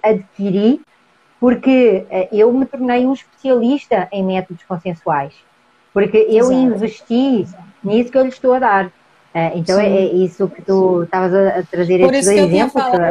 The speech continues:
Speaker 1: absolutamente
Speaker 2: da,
Speaker 1: maravilhosos.
Speaker 2: da questão do, do profissional especializado, né? Pra não ser o curioso, pra ser alguém que estudou, se aprofundou, fez mentoria, é, ou seja, procurou ter uma base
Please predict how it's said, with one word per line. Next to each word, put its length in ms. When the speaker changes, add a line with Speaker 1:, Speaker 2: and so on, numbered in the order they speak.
Speaker 1:
absolutamente 320
Speaker 2:
da, 60
Speaker 1:
maravilhosos. 580
Speaker 2:
da 180
questão 320
do, 500
do 80
profissional 640
especializado, 920
né? 200
Pra 180
não 100
ser 200
o 40
curioso, 600
pra 140
ser 140
alguém 440
que 360
estudou, 760
se 140
aprofundou, 960
fez 180
mentoria, 960
é, 260
ou 80
seja, 340
procurou 800
ter 120
uma 180
base 520